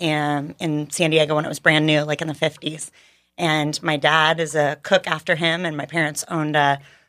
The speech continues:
restaurant and then large catering company in town. And, um, I left when I was eighteen and did sort of anything but the restaurant business and had no desire to come back into food service. Um,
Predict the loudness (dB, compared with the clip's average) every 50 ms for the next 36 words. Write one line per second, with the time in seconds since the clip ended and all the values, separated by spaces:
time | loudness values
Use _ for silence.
0 | _ 2 2 2 2 2 2 4 4 4 4 2 0 -4 -2 -2 -2 -2 -4 -6
1 | -8 -14 _ _ -2 2 2 2 2 2 -2 -2 0 0 0 -2 -2 -6 -8 -8
2 | -6 -6 -4 -4 -4 -4 -6 -8 -10 -8 -8 -8 -4 -2 0 0 2 2 0 -2
3 | -4 -10 -12 -8 -6 -4 -4 -4 -4 -6 -8 -8 -8 -8 -8 -10 -12 -14 -16 -20
4 | -20 -10 _ 0 0 2 4 4 4 4 2 -2 -8 -4 -2 -2 -2 -2 -4 -6
5 | -8 -10 -12 -12 -10 -8 -6 -4 -2 -2 0 -2 -2 -2 -2 -4 -6 -8 -12 _
6 | -2 2 2 2 2 0 -4 -16 _ _ -14 -12 -12 -12 -10 -6 -2 -2 0 0
7 | 0 0 0 0 2 2 2 2 2 -2 0 0 0 0 0 0 -2 -2 0 -2
8 | -4 -2 -2 -2 -2 -4 -4 -6 -6 -4 -2 0 0 -2 -2 -6 -18 -18 -18 -18
9 | _ -2 2 4 4 4 4 2 4 4 6 6 6 4 2 0 -2 -2 0 0
10 | 0 0 0 0 2 4 4 4 4 4 0 -4 -4 0 2 4 4 4 4 2
11 | 0 -4 -12 -14 -14 -8 -4 0 2 2 2 0 -2 -4 -8 -12